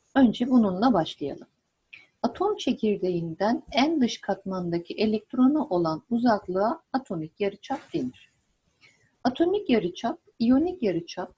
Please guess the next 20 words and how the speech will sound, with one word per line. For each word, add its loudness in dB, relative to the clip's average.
kovalent -2
yarıçap -4
ve -8
Van 2
der 2
Waals -2
yarıçapı -8
olmak -6
üzere -4
üç -4
grupta -4
incelenir. -6
İyonik 0
yarıçap, -2
iyonik -2
bileşiklerde -2
her 0
bir -2
iyonun -4
yarıçapıdır. -6